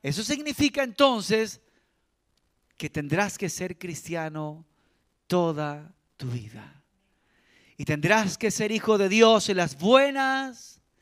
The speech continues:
y en las malas. Y serás y servirás al Señor en salud y en enfermedad.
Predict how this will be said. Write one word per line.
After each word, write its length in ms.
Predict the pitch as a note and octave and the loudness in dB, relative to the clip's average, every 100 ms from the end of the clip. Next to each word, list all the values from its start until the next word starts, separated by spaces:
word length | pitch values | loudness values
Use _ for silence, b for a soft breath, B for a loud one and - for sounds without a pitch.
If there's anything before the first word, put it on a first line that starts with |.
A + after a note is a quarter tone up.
| _ _ _ _ _ | _ _ _ _ _
y 140 | C#3 | -4
en 60 | C#3+ | -4
las 200 | C#3 D3 | -4 -6
malas. 800 | D3+ D#3 D3 A#2+ A2 - - - _ B B B | -4 -2 -4 -6 -10 -16 -20 -20 _ B B B
Y 120 | - | -6
serás 500 | E3+ E3+ A3 C4+ C4 | 0 4 8 8 6
y 80 | C4+ | 2
servirás 580 | A3 A#3 A3 A#3+ C#4+ C4 | 0 0 2 4 4 4
al 140 | C4+ | -2
Señor 600 | B3+ C4+ C4 C#4+ D#4 D#4 C#4+ | 0 0 2 4 8 8 6
en 200 | B3 A#3 | 2 -2
salud 840 | - B3 C#4 F4+ F#4 F#4 F4+ D#4 _ _ _ _ _ _ _ _ _ _ | 0 2 4 4 6 4 0 -10 _ _ _ _ _ _ _ _ _ _
y 100 | C#3+ | -6
en 60 | D3+ | -4
enfermedad. 960 | D3+ F3 D#3+ D#3 F#3 A3 G3+ C#3+ A#2 | -2 -4 -4 0 2 2 2 -2 -8